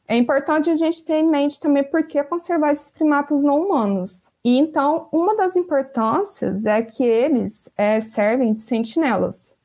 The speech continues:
Então, como tá aqui na foto, né, um bugio, tá morto por febre amarela, no caso. E muitos,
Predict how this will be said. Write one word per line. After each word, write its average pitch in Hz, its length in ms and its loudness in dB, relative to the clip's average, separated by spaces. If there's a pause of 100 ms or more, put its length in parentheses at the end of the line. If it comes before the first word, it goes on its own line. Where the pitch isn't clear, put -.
(120)
Então, 214 500 2
como 262 300 0
tá 254 120 0
aqui 247 140 -2
na 254 160 2
foto, 247 540 0
né, 233 240 2
um 226 120 4
bugio, 226 640 2 (280)
tá 214 120 -4
morto 208 380 0
por 220 180 0
febre 190 300 -2
amarela, 190 460 0
no 202 160 -2
caso. 226 500 -4 (160)
E 269 100 2
muitos, 311 640 2